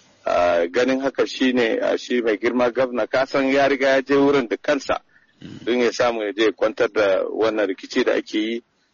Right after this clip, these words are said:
Sa'an nan ya umurci, ah, ah, 'yan sanda da sauran jami'an tsaro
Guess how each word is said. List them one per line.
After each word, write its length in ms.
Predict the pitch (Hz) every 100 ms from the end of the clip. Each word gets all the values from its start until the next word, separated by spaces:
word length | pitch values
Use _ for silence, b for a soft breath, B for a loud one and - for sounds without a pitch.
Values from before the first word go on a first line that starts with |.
| _
Sa'an 360 | - 131 117 117
nan 340 | 127 123 117 - -
ya 560 | 113 120 120 120 113 110 - -
umurci, 640 | 110 101 - 127 120 117 101
ah, 500 | 101 98 95 92 92 _ _ _ _ -
ah, 260 | 95 92 -
'yan 160 | 120
sanda 460 | 131 123 110 117 117
da 140 | 107
sauran 400 | 95 127 120 120
jami'an 680 | 110 98 - 113 117 113 113
tsaro 360 | - 104 120